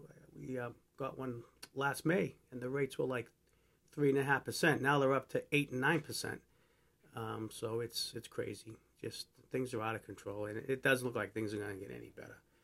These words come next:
So it's, it's, um, just the typical what's been going on in the year twenty twenty-three under President Dementia. And look who just walked in. D J Ralphie J is here. So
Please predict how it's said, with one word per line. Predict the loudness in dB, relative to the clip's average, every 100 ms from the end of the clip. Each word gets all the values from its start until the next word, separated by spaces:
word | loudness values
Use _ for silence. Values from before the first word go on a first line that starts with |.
| _ _ _
So | -18 -12 -12 -14 _ -18
it's, | -16 -14
it's, | -12 -12 -12 -10
um, | -8 -8 -14 -18 _ _ _ _ _ _
just | -6 -4
the | 0
typical | 2 4 6 8
what's | 8 6
been | 6
going | 8 8 8
on | 8 6 4 0 0
in | -2
the | 0
year | 0 6 6 6 2 _ _ _ _ _ _ -12
twenty | 2 6 6 6
twenty-three | 4 6 6 4 4 6 6 4 0 _ _ _ 4
under | 6 6 4 2
President | 2 4 4 2 4
Dementia. | 4 4 2 0
And | 2 6
look | 8 8
who |
just | 8 8 10
walked | 10 10 12
in. | 10
D | 10 8 8
J | 10 12
Ralphie | 12 8 6 2 2
J | 6 10
is | 10 10
here. | 8 6
So | 6 6 6